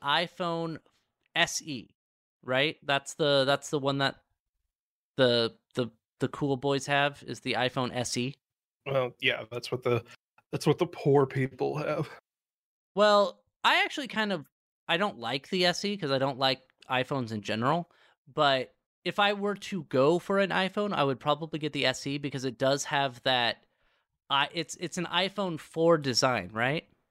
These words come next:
Speaker 2: No.
Speaker 1: Oh,
Speaker 2: Not
Speaker 1: okay.
Speaker 2: anymore. No,
Speaker 1: Oh,
Speaker 2: uh, the,
Speaker 1: okay.
Speaker 2: the first, the first gen S E was an iPhone five, uh, case. Uh,
Speaker 1: Okay.
Speaker 2: the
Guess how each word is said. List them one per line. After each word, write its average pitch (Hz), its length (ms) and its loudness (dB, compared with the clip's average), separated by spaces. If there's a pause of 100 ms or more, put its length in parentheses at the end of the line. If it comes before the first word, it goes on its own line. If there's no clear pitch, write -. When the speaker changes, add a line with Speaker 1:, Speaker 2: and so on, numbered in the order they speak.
(300)
Speaker 2:
No. 139 400 2 (680)
Speaker 1:
Oh, 135 300 2 (180)
Speaker 2:
Not 135 120 -2
Speaker 1:
okay. 139 120 2
Speaker 2:
anymore. 120 360 -2 (800)
No, 254 80 6
Speaker 1:
Oh, 233 300 6
Speaker 2:
uh, 139 220 0
the, 135 200 -4
Speaker 1:
okay. 143 360 -2
Speaker 2:
the 143 80 2
first, - 420 2
the 165 80 2
first 220 320 -2
gen 190 260 2
S 139 280 0
E 123 340 2 (300)
was 127 320 4
an 127 100 0
iPhone 131 960 2
five, 117 560 0 (800)
uh, 131 300 4
case. - 480 -6 (680)
Uh, 127 280 4
Speaker 1:
Okay. 123 180 -2
Speaker 2:
the 120 540 -2